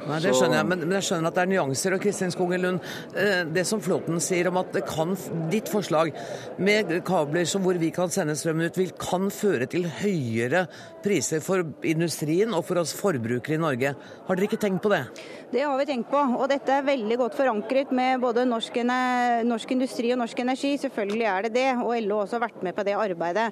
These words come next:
Speaker 3: Det som kommer til å skje, er at vi kommer til å få, eh, flere hester å spille på i energitilførselen. Det er viktig for vår forsyningssikkerhet, og det kommer til å bety at vi kommer til å få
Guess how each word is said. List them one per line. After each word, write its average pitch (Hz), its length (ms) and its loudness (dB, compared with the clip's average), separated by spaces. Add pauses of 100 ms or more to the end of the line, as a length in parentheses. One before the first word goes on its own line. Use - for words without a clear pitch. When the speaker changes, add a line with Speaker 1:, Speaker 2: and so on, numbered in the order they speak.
(400)
Speaker 3:
Det 233 200 2
som 311 120 0
kommer 285 200 2
til 302 120 2
å 269 40 -4
skje, 320 160 0
er 294 240 2
at 254 120 -2
vi 302 120 0
kommer 240 240 0
til 269 80 4
å 285 80 -6
få, 262 140 4 (180)
eh, 269 320 2 (300)
flere 247 300 2
hester - 280 -2
å 269 80 2
spille 226 320 -2
på 262 160 2 (140)
i 269 160 2
energitilførselen. 247 840 0
Det 262 80 2
er 269 140 2
viktig 226 260 -2
for 247 160 -2
vår 226 400 2
forsyningssikkerhet, 233 880 0
og 247 80 0
det 277 80 0
kommer 247 240 0
til 226 100 -2
å 226 60 -2
bety 285 220 0
at 302 100 -2
vi 254 80 0
kommer 233 240 0
til 214 140 -2
å - 20 -8
få 269 160 2